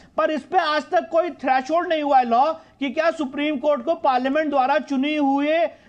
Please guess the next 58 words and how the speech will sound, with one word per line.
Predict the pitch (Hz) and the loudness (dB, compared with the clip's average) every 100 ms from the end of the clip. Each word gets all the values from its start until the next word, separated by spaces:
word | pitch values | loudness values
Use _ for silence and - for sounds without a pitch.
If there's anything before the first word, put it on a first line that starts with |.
| - | -2
अ, | 233 233 220 226 | -2 -2 -2 -2
जो | 202 294 294 | 0 -2 0
act | 247 302 - | 0 0 0
है | 311 160 - 277 | 0 0 -6 -6
उसको | 269 330 330 | -4 0 0
stay | 320 311 | 0 -2
करने | 262 285 294 | 0 -2 -2
का | 302 285 | 2 2
अधिकार | 269 240 285 | 0 0 0
है | 269 269 | 2 0
कि | 311 | -2
नहीं | 285 269 302 | -2 0 2
है, | 339 330 - - | 0 -2 -8 -2
और | 285 | 0
क्या | 277 339 320 | 0 0 0
वो | 320 | 2
ऑर्डर | 330 247 254 262 - | 0 2 2 2 -2
कितना | 294 240 320 | -6 -4 -2
valid | 294 254 294 | 0 0 0
होगा | 302 311 | 0 -2
कि | 285 | -2
नहीं | 311 294 | -2 0
होगा। | 226 135 - _ _ - | -2 -4 -12 _ _ -12
दूसरी | 185 320 330 359 | -4 -2 -2 0
अहम | 339 302 | 0 0
बात | 302 294 | 0 -2
मैं | 330 | 0
आपके | 277 254 | 0 0
सामने | 277 269 277 | -2 -2 0
रखना | 277 233 294 | -2 -2 -2
चाहता | 285 233 240 | -2 0 0
हूं, | 285 311 - - | -2 -4 -14 -6
आज | 233 294 | -2 0
मुझे | 294 285 302 | 0 -2 -2
दुख | 254 262 | -2 -2
और | 302 262 | -2 2
दर्द | 262 254 | 0 0
है | 277 302 302 | -2 -2 -4
बहुत | 254 277 302 | -2 -2 2
सारे | 277 277 | 0 0
कानून | 247 196 180 | -4 -4 -6
से, | 180 - _ - | -12 -16 _ -2
वक्फ | 320 311 | 0 2
एक्ट | 277 254 | 2 0
से | - | 0
है, | 254 | 2
places | 254 285 302 359 | 2 0 0 0
of | 311 | 0
worship | 294 277 254 | 0 -2 -2
एक्ट | 269 220 | -2 -2
से | - | -4
है, | 208 240 - - - | -4 -4 -8 -20 -4
तो | 269 | 0
मैं | 294 262 | 0 0
क्या | 311 | 2
धरना | 262 269 294 | 2 2 0
दे | 294 | -2
दूं? | 294 | -4